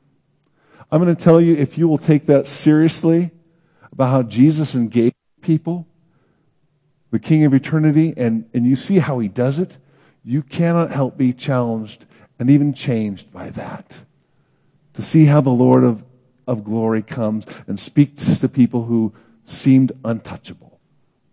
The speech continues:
So that's one way that can happen. Also, a little bit later this year, after the, um, the Bridges class, we're gonna have a class called "The Meaning of Marriage," which is based on, um, Tim Keller's book of the same title.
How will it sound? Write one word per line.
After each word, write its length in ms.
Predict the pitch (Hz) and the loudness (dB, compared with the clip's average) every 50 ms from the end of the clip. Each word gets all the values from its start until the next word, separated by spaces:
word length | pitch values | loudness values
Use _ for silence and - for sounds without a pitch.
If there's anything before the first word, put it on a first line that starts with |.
| _ _ _ _ _ _ _ _ | _ _ _ _ _ _ _ _
So 120 | - - | -4 2
that's 300 | 127 170 165 156 - - | 4 4 4 4 0 -6
one 460 | 110 139 120 113 123 139 135 131 123 | -12 -10 -4 0 2 2 4 2 2
way 360 | 113 104 95 85 80 80 78 _ _ _ _ _ _ _ - | 0 -2 -4 -6 -8 -10 -14 _ _ _ _ _ _ _ -10
that 160 | - 92 95 | -8 -8 -6
can 100 | - 98 | -6 -6
happen. 360 | 90 95 92 90 - 101 95 107 | -6 -6 -6 -6 -8 -8 -4 0
Also, 640 | 127 147 175 - - - 165 151 151 143 - _ _ _ _ _ _ _ _ _ _ _ _ _ - | 2 2 2 2 2 4 6 6 4 4 0 _ _ _ _ _ _ _ _ _ _ _ _ _ -2
a 80 | - | 2
little 240 | 123 120 143 160 165 | 4 6 6 6 6
bit 120 | 151 170 165 | 6 4 4
later 300 | - 156 156 151 151 147 | 4 6 6 6 6 6
this 320 | 127 147 151 - - - | 4 2 2 2 0 0
year, 480 | 139 139 135 131 131 131 143 156 - - - _ _ _ _ _ _ - | 4 6 6 6 6 6 4 2 -2 -8 -20 _ _ _ _ _ _ -2
after 440 | 139 139 147 143 - - 156 151 | 0 0 0 0 0 2 2 4
the, 340 | 123 120 131 127 127 127 - | 6 6 8 8 8 8 6
um, 380 | 120 135 123 120 110 107 104 - _ _ _ _ _ - - _ _ _ _ _ _ - | 4 2 2 2 2 0 -4 -8 _ _ _ _ _ -20 -20 _ _ _ _ _ _ -10
the 60 | 98 | -6
Bridges 380 | 92 - 151 165 151 160 151 - | 2 6 6 6 6 4 2 0
class, 400 | - - 120 110 107 101 - - | 0 0 0 0 0 -2 -2 -2
we're 120 | 131 120 | -2 0
gonna 100 | 131 135 | 2 0
have 260 | 127 127 135 127 120 | 2 2 2 2 0
a 60 | 117 | 0
class 300 | 113 - - 135 131 131 | -2 0 2 2 2 2
called 160 | - 147 127 117 | 0 -2 -2 0
"The 80 | 131 | 0
Meaning 420 | 135 139 147 151 160 156 156 151 147 | 2 4 4 6 6 6 4 4 4
of 100 | 139 120 | 2 4
Marriage," 560 | 117 131 131 131 127 123 104 98 82 - - | 4 4 4 6 4 4 2 0 -2 -6 -10
which 180 | 117 110 - | -10 -6 -4
is 220 | 127 117 113 - - - - - - _ _ _ _ _ | -4 -4 -4 -6 -10 -20 -20 -20 -20 _ _ _ _ _
based 300 | - 135 135 135 131 - | 4 6 6 6 4 0
on, 340 | - 139 135 127 120 120 120 | -2 2 4 4 6 4 4
um, 320 | 123 117 113 107 104 104 - _ _ _ _ _ _ _ _ _ | 4 4 2 2 0 -2 -8 _ _ _ _ _ _ _ _ _
Tim 220 | - 160 143 139 | 2 2 2 2
Keller's 360 | 135 - 156 147 143 135 120 | 2 2 4 6 6 6 4
book 340 | - - - 147 135 - - | 2 2 2 2 2 0 -2
of 120 | - 131 107 | -10 -8 -8
the 100 | 127 120 | -8 -6
same 340 | - - 139 139 139 139 | -2 2 2 4 4 2
title. 500 | 131 - - 131 120 117 101 92 85 - | 0 -4 -4 -2 -2 -2 -2 -4 -8 -12